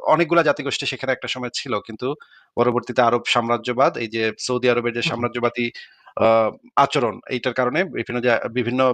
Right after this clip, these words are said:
Speaker 1: জাতিগোষ্ঠী বিলুপ্ত হয়ে গেছে এবং বিভিন্ন দেশ তারা দখল করছে।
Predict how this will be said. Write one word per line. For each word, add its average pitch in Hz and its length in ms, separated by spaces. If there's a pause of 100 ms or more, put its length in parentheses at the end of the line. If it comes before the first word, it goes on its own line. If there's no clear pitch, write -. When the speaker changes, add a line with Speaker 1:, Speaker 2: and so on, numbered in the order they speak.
(100)
Speaker 1:
জাতিগোষ্ঠী 131 560 (220)
বিলুপ্ত 143 320
হয়ে 123 200
গেছে 123 240
এবং 135 180
বিভিন্ন 117 280 (1040)
দেশ 127 400
তারা 127 160
দখল 123 260
করছে। - 320